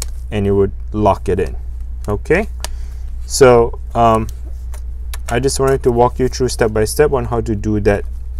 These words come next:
ram upgrade. Okay, so if you're not sure where to buy the ram from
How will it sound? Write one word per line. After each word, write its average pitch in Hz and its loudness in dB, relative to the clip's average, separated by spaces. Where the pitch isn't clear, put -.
ram 98 2
upgrade. 98 -2
Okay, 190 0
so - 2
if 117 2
you're 120 0
not 165 0
sure 160 2
where 147 8
to 139 2
buy 117 4
the 113 4
ram 110 2
from 185 -2